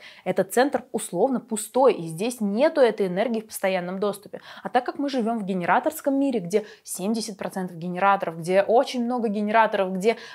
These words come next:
вся эта парадигма, как нужно двигаться по жизни, как нужно владеть энергией, она генераторская. Но никто не говорит вам,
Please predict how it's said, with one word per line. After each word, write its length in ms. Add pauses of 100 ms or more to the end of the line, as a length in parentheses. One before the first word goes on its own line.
вся 320
эта 120
парадигма, 680
как 320
нужно 280
двигаться 380
по 140
жизни, 380
как 240
нужно 260
владеть 400
энергией, 420
она 220
генераторская. 1000 (240)
Но 80
никто 320
не 120
говорит 440
вам, 240